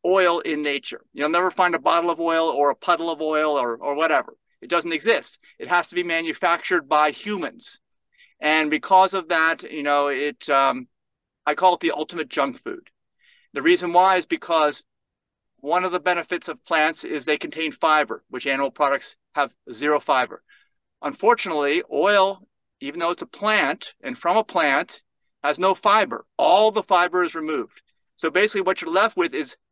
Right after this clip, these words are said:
a fraction of the nutrition, if any, and nearly one hundred percent calories from fat. And actually, that's another reason why you don't want to consume animal products, is because generally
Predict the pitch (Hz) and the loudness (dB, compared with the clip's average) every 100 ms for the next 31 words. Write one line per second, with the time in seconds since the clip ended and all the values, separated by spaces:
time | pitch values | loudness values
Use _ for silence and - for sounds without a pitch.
0 | - - - 185 190 240 - 208 175 156 | -4 -4 -2 2 4 4 -2 -4 -4 -4
1 | 156 139 165 151 151 147 - 170 170 147 | -4 -4 -4 -4 -8 -8 -6 -4 -2 -2
2 | 120 120 _ _ _ _ _ _ _ _ | -4 -10 _ _ _ _ _ _ _ _
3 | 160 165 165 165 - _ _ _ _ 170 | 0 0 0 -4 -10 _ _ _ _ -4
4 | 180 208 202 190 185 151 165 151 - 180 | 2 2 4 2 2 0 -2 -2 -2 -2
5 | 196 196 - 190 - 180 170 - - 156 | 0 -4 -6 -8 -4 0 0 -2 -6 0
6 | 156 156 156 - 135 - 147 - _ _ | 0 0 -6 -8 -16 -2 -2 -2 _ _
7 | _ - 143 185 - 151 165 - 170 170 | _ -8 -2 -2 -2 -4 -4 -2 -2 -2
8 | 180 175 160 160 151 147 147 147 151 160 | 0 0 -2 -2 -2 -2 -6 -6 -10 -10
9 | 151 160 156 165 160 175 175 180 147 - | -8 -4 -2 -4 -2 0 0 -4 -10 -10
10 | 156 139 - - 156 175 190 139 117 110 | -6 -6 -8 -4 -2 0 0 -2 -4 -10